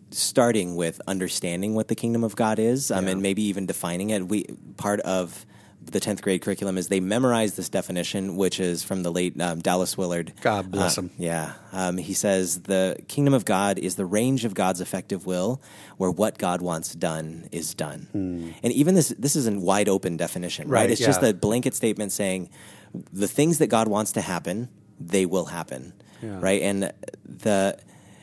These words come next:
Speaker 1: the c-, common understanding of what God wants to happen, um, was overthrowing the Roman Empire. Um,
Speaker 2: Hmm.
Speaker 1: we were talking the other day,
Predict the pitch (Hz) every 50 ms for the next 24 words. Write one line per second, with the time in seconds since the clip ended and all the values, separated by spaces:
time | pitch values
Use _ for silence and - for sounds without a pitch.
0 | - - - - - - 104 95 - - - - - - 110 127 127 135 135 127
1 | 113 98 104 95 92 85 - - 113 113 123 127 117 98 90 87 - 90 95 76
2 | - 95 90 90 87 85 82 76 - - 85 82 87 80 - 76 73 73 80 73
3 | - _ - - - - - 101 98 95 95 98 80 82 87 95 101 110 104 92
4 | 87 85 82 - - - - - - - - - - - - 113 113 104 104 92
5 | - - 95 90 87 87 87 87 87 90 87 87 87 85 - 110 123 - 90 90
6 | 80 78 78 73 - 80 90 101 98 92 90 87 82 - - - - - - -
7 | - - 120 104 - 113 101 107 104 101 98 95 101 98 90 104 101 101 101 98
8 | 92 82